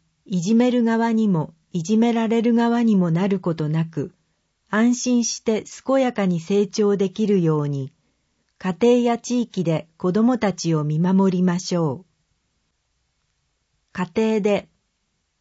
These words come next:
子どもの小さなサイン、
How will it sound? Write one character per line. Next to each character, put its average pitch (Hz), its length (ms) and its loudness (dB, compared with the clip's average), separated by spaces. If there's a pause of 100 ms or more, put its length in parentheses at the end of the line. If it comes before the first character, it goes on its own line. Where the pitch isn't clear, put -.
(880)
子 202 160 -4
ど 240 120 2
も 254 180 2
の 247 120 2
小 269 340 -4
さ 226 200 -2
な 165 160 0
サ 208 240 -4
イ 196 140 0
ン、 139 200 -4